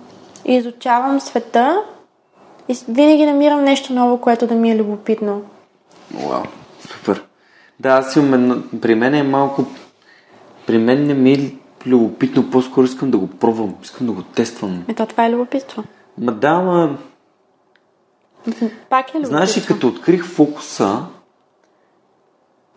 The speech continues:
Speaker 2: като открих фокуса и нещата почнаха да ми се случват.
Speaker 1: Да.
Speaker 2: Знам, че това ми е важно сега, това ми е важно сега и не мисля други неща, не правя други неща.
Speaker 1: Ми аз постоянно си мисля, че може би не съм открила моя.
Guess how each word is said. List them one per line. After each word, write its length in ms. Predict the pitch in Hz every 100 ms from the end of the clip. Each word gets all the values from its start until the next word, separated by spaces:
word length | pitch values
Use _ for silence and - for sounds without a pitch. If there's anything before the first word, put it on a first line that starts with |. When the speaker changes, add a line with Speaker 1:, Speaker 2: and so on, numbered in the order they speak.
| _ - -
Speaker 2:
като 160 | - 123
открих 280 | 110 156 151
фокуса 360 | - - - 143
и 40 |
нещата 300 | 120 143 131
почнаха 360 | 131 127 - 113
да 60 |
ми 120 | 101
се 80 | 92
случват. 320 | - 101 - - - _ _ _ _ _ _ _ _
Speaker 1:
Да. 420 | 233 220 208 202 220
Speaker 2:
Знам, 220 | - 123 -
че 180 | - -
това 140 | -
ми 100 | 131
е 40 | 127
важно 280 | 120 117 104
сега, 240 | 117 127
това 140 | 127
ми 80 | 127
е 40 | 110
важно 260 | 110 104
сега 200 | - 113
и 60 | 131
не 80 | 117
мисля 280 | 117 -
други 200 | 113 113
неща, 260 | 107 101 113
не 140 | 107
правя 220 | - 120 117
други 120 | 101
неща. 280 | 98 - - _ _ _ _ _ _ _ _ - _ -
Speaker 1:
Ми 120 | 262
аз 120 | 285
постоянно 480 | - 320 311 302 320
си 120 | 320
мисля, 240 | 302 302 311
че 140 | 269
може 240 | 254 254 240
би 120 | 247
не 100 | 240
съм 200 | 240 240
открила 460 | 240 - 247 233
моя. 480 | 220 208 202 220 294